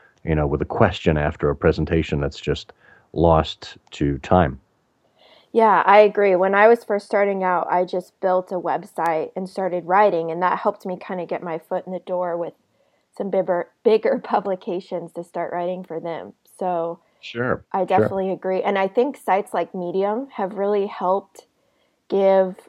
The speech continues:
Speaker 2: you know, a podium to voices that, like you said, might have gotten lost.
Speaker 1: Right.
Speaker 2: So
Speaker 1: Right.
Speaker 2: that's a
Speaker 1: And
Speaker 2: good
Speaker 1: be-,
Speaker 2: thing.
Speaker 1: because it's, it's so much easier now, but I think the flip side is, uh, who owns your content?
Speaker 2: That's
Speaker 1: You know,
Speaker 2: true.
Speaker 1: if you're, if you're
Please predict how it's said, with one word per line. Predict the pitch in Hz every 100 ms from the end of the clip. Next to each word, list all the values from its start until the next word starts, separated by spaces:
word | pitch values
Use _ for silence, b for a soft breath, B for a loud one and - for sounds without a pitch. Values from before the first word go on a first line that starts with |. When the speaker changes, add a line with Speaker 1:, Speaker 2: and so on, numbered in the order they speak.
| -
Speaker 2:
you | 190
know, | 185 175
a |
podium | 170 - 196 190 185 180
to | 185 190
voices | 196 180 180 - 175 -
that, | 185 -
like | 180 170
you | 180
said, | 175 196 170
might | 170 175
have | 180
gotten | 175 160 185 175
lost. | 175 180 175 - _ - _ _ _ _ _ _ _ _ _ _ _ - - -
Speaker 1:
Right. | - 87 76 _ _ _ _ _
Speaker 2:
So | -
Speaker 1:
Right. | - 85
Speaker 2:
that's | 85 -
a |
Speaker 1:
And | 95 101
Speaker 2:
good |
Speaker 1:
be-, | 104 123
Speaker 2:
thing. | 113
Speaker 1:
because | 117 165 156
it's, | 113 101
it's | 113 -
so | 139
much | 127 107
easier | 139 160 101 85
now, | 80
but | 76
I | 87
think | 92 120
the | -
flip | - 165 175
side | - 92 85 78
is, | 76 73 - B B B B B
uh, | -
who | 123 151
owns | 131 131
your | 101 95
content? | 113 110 104 67 - _ _ _ _
Speaker 2:
That's | 196 190 -
Speaker 1:
You |
know, | 82
Speaker 2:
true. | 80
Speaker 1:
if | -
you're, | 95 98
if | 101 95
you're | 95